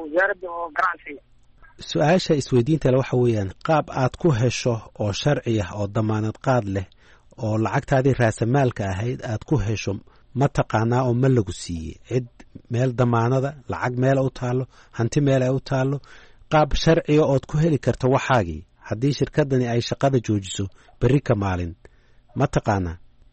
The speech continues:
Speaker 1: Maya, ma aqaan, taas lima siin. Taas meel oo damaanada lima siin.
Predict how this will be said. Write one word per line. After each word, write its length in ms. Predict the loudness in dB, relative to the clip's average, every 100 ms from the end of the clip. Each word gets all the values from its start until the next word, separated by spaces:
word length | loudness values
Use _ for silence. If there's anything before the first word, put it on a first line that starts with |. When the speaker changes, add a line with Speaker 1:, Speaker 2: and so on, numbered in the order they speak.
| -8
Speaker 1:
Maya, 280 | -2 -2 -2
ma 140 | -2 -2
aqaan, 260 | -2 -10 -4
taas 180 | -4 -4
lima 220 | -10 -10
siin. 200 | -10 -14 -16 -20 _ _
Taas 160 | -2 -2 -6 -8
meel 220 | -2 -2 -2
oo 180 | -4 -4
damaanada 420 | -2 0 0 2 -2
lima 200 | -4 -10
siin. 180 | -12